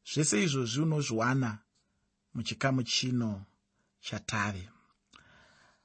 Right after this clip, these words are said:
Pane ndima mbiri dzatinofanira kunyatsobatisisa. Ndima idzi ndidzo ndima sixteen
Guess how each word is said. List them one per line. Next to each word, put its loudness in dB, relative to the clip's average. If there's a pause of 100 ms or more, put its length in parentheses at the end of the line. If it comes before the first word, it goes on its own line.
(180)
Pane 4
ndima 6
mbiri 6 (360)
dzatinofanira 2
kunyatsobatisisa. -2 (1300)
Ndima 6
idzi 2 (560)
ndidzo 2
ndima 4
sixteen 4